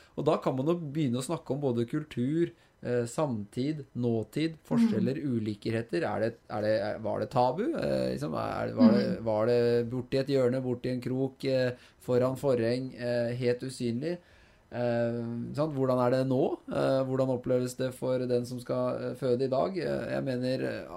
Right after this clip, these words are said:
Speaker 1: apropos den teksten vi snart skal, eh, hoppe inn i, liksom.
Speaker 2: <laughs>
Speaker 1: Hvem,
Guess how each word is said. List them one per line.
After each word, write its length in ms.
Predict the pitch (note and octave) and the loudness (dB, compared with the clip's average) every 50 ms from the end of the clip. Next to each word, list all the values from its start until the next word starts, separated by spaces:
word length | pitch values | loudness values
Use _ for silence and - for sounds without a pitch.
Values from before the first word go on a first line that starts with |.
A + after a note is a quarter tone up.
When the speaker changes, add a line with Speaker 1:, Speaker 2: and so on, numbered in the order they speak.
| F2+ | -10
Speaker 1:
apropos 640 | A#2+ - - C#3 C#3 C3+ - C3+ C3 C3 C3 C3 C3 | -10 -6 -4 -4 -4 -4 -4 -4 -4 -2 -2 -2 0
den 160 | B2+ C3 B2+ B2+ | 0 0 -2 0
teksten 340 | C3 B2 B2 - - - C3 | -4 -4 -6 -6 -12 -8 -6
vi 140 | C3 C3 C3 | -4 -4 -4
snart 300 | C3 C3 C3+ C3 B2+ B2+ | -4 -4 -4 -4 -4 -4
skal, 420 | - - C3+ C3 C3 B2+ C3 C3 C3 | -6 -4 -2 0 0 0 0 0 0
eh, 400 | C3+ C#3 C3+ C3+ C3+ C3+ C3+ C3+ | 2 2 2 0 0 -2 -2 -2
hoppe 220 | C3+ C3+ - - C3 C3 | -2 -4 -4 -4 -6 -4
inn 160 | B2+ B2 C3 | -4 -4 -4
i, 60 | C#3 C#3+ | -2 -2
liksom. 340 | D3+ D3+ C#3+ E3+ G3 G3+ | -2 -2 -2 -2 -2 -2
Speaker 2:
<laughs> 720 | F3+ F#3+ F#3+ F#3+ F3+ F3 E3+ D#3+ F#3 F3+ F3 D#3+ D#3 D3 | 0 2 2 2 4 2 2 4 6 6 6 6 4 4
Speaker 1:
Hvem, 260 | C#3+ D3+ C#3+ C#3+ D3+ | 4 4 4 2 2